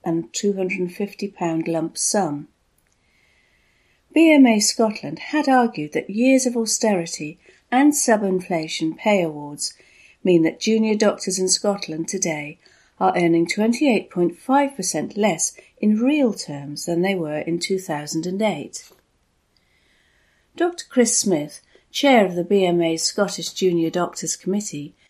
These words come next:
said pay restoration was now a shared goal between the trade union and the Scottish Government, although he conceded that the twelve point four percent deal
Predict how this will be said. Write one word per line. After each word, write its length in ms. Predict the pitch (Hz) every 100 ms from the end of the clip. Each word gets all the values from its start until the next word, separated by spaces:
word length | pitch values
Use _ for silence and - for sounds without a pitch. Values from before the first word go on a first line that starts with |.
| _ _ _
said 440 | - 339 208 185 -
pay 260 | 254 320
restoration 760 | 262 185 - 170 160 160 - 175
was 160 | 175
now 220 | 190 185 185
a 80 |
shared 500 | 180 - 233 226 226
goal 460 | - 277 175 147 165 -
between 340 | - 170 156
the 80 | 156
trade 400 | - 202 202 208
union 420 | 208 208 202 208 - _ _ _ -
and 220 | 269 220
the 60 | 202
Scottish 520 | - 202 190 202 -
Government, 600 | 175 165 156 147 - - _ _ _ _ _ -
although 440 | 156 175 180 151
he 180 | - 185
conceded 640 | 233 233 - 330 220 165
that 160 | 165 -
the 40 |
twelve 380 | 180 240 233 220
point 240 | 208 196
four 240 | - 240 220
percent 440 | 214 - 185 175 - -
deal 400 | 202 170 147